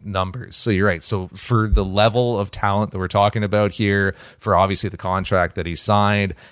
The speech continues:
and also the market that he pitches in New York, this is gonna be an absolutely,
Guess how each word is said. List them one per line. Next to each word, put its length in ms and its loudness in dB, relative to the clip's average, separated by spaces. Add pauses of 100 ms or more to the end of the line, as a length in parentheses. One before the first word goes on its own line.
and 120 -4
also 520 0 (160)
the 100 -2
market 640 -2
that 160 -4
he 300 -8 (180)
pitches 640 -4
in 480 -4
New 60 -8
York, 400 -8
this 160 -6
is 100 -6
gonna 220 -4
be 420 -10
an 400 -10
absolutely, 1040 -6